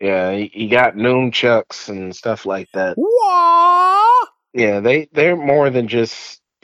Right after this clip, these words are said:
Speaker 1: I mean, they do that for what they call it, fan service or
Speaker 2: Yeah.
Speaker 1: whatever. But, I mean, that's a, like you said, a tired,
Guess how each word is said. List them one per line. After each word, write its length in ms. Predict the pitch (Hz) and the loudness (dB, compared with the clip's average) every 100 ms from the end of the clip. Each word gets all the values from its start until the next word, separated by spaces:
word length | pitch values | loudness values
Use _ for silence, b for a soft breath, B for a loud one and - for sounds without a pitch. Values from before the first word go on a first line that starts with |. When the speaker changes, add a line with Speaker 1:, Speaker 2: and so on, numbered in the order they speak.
| - | -6
Speaker 1:
I 100 | 135 | -2
mean, 440 | 139 147 131 117 120 _ _ _ - | 0 2 0 -4 -8 _ _ _ -4
they 180 | 143 160 | 0 0
do 220 | 165 147 | 0 2
that 260 | 139 104 - | 2 0 -2
for 600 | 107 104 98 95 87 - _ | -4 -2 -2 -2 -4 -8 _
what 140 | 110 | -10
they 80 | 107 | -10
call 240 | - 107 98 | -4 -2 -2
it, 120 | - | -6
fan 380 | - 120 117 113 | -2 0 0 -2
service 440 | 117 113 113 - | -2 0 -2 -4
or 40 | |
Speaker 2:
Yeah. 40 | 110 | -4
Speaker 1:
whatever. 400 | 110 110 107 - _ _ _ _ _ - | 0 0 -2 -12 _ _ _ _ _ -4
But, 220 | 110 101 _ _ _ _ - | -2 -2 _ _ _ _ -10
I 80 | 151 | -4
mean, 540 | 165 139 123 123 113 - _ _ _ _ _ _ | 0 0 -2 -6 -8 -14 _ _ _ _ _ _
that's 340 | 117 127 139 123 | -8 -6 -4 -2
a, 300 | 113 107 92 - | -2 -2 -6 -8
like 240 | 104 101 | -8 -8
you 60 | 107 | -12
said, 260 | - 110 | -10 -8
a 80 | 95 | -8
tired, 540 | - - 117 113 107 | -8 -4 0 0 -2